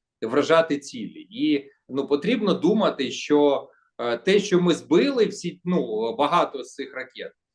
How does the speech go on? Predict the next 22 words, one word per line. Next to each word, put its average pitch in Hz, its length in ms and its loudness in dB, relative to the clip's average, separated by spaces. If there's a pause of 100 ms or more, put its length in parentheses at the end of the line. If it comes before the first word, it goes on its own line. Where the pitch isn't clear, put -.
(360)
це 180 180 2
не 190 120 4
означає, 190 720 2
що 160 200 -10
вони 185 480 -6 (460)
планували, 156 840 0 (800)
е, 117 400 -4
не 156 180 0
блекаут. 139 640 -2
Тобто 143 260 -2
вони 160 280 0
точно, 175 760 -2 (260)
е, 123 80 -6
планували, 139 680 2
що 143 180 -6
всі 185 320 -2
ці 160 200 -2
вісімдесят 139 800 0
одна 135 320 -2
ракета 156 480 -2
плюс 143 320 -2
шахеди, 180 640 -2